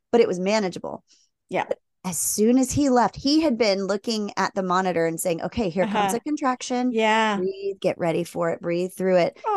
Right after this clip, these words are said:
Speaker 1: when
Speaker 2: Aw.
Speaker 1: he left to go call them,
Speaker 2: Uh-huh.
Speaker 1: he wasn't in there, and I wasn't
Speaker 2: Yeah.
Speaker 1: ready for the next one. And
Speaker 2: Yeah.
Speaker 1: I remember,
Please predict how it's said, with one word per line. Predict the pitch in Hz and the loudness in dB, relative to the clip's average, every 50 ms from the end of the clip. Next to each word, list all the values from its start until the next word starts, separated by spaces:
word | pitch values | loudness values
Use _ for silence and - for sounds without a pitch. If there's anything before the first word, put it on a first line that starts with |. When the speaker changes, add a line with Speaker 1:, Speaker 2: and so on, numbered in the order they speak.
| 339 302 277 262 254 262 | 4 4 6 6 6 8
Speaker 1:
when | 262 262 - | 8 6 6
Speaker 2:
Aw. | - - - | 4 2 -2
Speaker 1:
he | 240 226 | -4 -4
left | 214 202 202 202 233 269 240 180 135 - - _ - - - | -2 0 2 4 6 6 6 4 2 0 -4 _ -12 -8 -6
to | - 202 | -6 -2
go | 175 190 180 175 170 170 | 2 2 2 2 2 0
call | - - 220 233 262 247 | 0 2 4 4 4 4
them, | 208 180 123 110 123 240 254 | 2 2 0 0 -2 -2 -4
Speaker 2:
Uh-huh. | 247 226 233 220 214 208 214 214 226 247 247 - | -4 -2 -2 0 0 0 0 0 -2 -4 -6 -8
Speaker 1:
he | 262 262 | -6 -2
wasn't | 247 247 226 208 220 202 196 | 2 2 2 2 0 -2 -2
in | 208 247 269 254 | -2 0 0 0
there, | 214 180 170 170 165 170 175 _ _ _ _ _ | 0 0 0 0 -2 -4 -8 _ _ _ _ _
and | - 185 180 | -6 -2 0
I | 180 190 | 0 2
wasn't | 208 226 226 220 214 196 | 2 2 2 0 0 0
Speaker 2:
Yeah. | 202 | 0
Speaker 1:
ready | 202 196 202 233 233 | 0 0 0 -2 -2
for | - 220 208 | -2 -4 -4
the | 190 190 | -2 -2
next | 190 185 214 - - - - | -2 -2 -2 -4 -6 -6 -4
one. | 196 180 170 165 165 170 - _ _ _ _ _ - | -4 -4 -2 -4 -4 -6 -10 _ _ _ _ _ -2
And | 190 185 190 | 0 0 2
Speaker 2:
Yeah. | 196 190 190 190 202 202 | 2 2 2 0 0 2
Speaker 1:
I | 220 247 | 2 2
remember, | 277 269 262 226 196 185 180 175 196 226 220 214 202 185 175 170 165 | 4 4 2 2 2 2 2 2 2 2 2 2 4 4 4 2 0